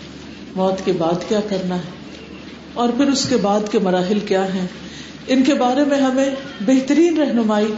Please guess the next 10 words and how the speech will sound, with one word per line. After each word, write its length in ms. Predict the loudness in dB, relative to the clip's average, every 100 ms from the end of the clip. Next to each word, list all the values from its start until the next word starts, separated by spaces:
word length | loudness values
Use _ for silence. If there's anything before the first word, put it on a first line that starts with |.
| -4
اور 120 | -2 2
بہترین 440 | 2 2 2 2 2
آگاہی 400 | 2 2 0 0
دی، 80 | 0 -2 -8 -16 -18 -18 -18 -4
بہترین 460 | 0 2 2 2 2
سلیقہ 380 | 2 2 2 0
سکھایا۔ 420 | -2 -2 -2 -2 -6 -14 -16 -18 -18 -18 -18 -18 -4
اب 160 | 0 4
یہ 140 | 4
ہمارا 300 | 4 2 2